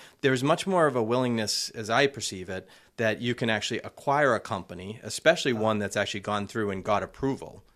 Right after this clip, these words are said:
Speaker 1: uh, got that A-, F D A approval. Now they can sell that medical device. Um, that makes a company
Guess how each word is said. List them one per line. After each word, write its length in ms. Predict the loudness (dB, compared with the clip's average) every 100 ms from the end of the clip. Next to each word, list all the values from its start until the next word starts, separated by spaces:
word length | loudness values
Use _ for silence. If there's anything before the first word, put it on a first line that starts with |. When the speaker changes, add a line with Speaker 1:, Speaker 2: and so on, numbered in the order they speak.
| _
Speaker 1:
uh, 200 | -10 -8
got 320 | -2 0 0 0
that 140 | 0
A-, 180 | 0 -2
F 160 | -4 -4
D 140 | -4 -4
A 40 |
approval. 360 | -4 -6 -6 -6
Now 180 | -6 -6
they 120 | -6
can 140 | -8
sell 280 | -6 -2 -2
that 200 | -2 -6
medical 340 | -6 -8 -8 -12
device. 540 | -12 -8 -8 -8 -12 -14 -20 -20 -10
Um, 300 | -4 -2 -2
that 180 | 0 0
makes 220 | 2 0
a 60 | -2
company 420 | -6 -4 -4 -8